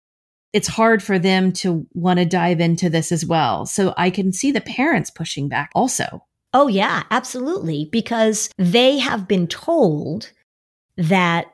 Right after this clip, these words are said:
Speaker 2: the goal is to get rid of their child's anxiety. A lot of them either through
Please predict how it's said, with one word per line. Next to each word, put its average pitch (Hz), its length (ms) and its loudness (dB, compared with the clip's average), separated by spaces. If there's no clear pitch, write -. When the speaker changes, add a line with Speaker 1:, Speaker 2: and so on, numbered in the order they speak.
Speaker 2:
the 180 220 0
goal 220 440 4
is 185 240 2
to 190 140 -2
get 196 240 0
rid 202 120 0
of 190 120 -2
their 180 160 0
child's 170 400 -4
anxiety. 160 800 -2
A 175 100 2
lot 180 320 4
of 233 200 0
them 185 340 2
either 165 640 0
through 185 640 4